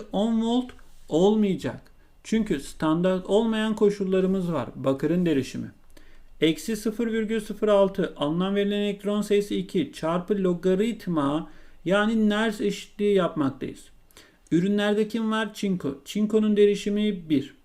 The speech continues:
Girenlerde kim var? Bakır.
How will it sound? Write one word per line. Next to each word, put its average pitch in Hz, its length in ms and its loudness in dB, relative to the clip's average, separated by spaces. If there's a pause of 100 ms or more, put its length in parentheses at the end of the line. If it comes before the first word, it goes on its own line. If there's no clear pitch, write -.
(380)
Girenlerde 196 540 0
kim 214 220 0
var? 214 300 0 (100)
Bakır. 143 600 2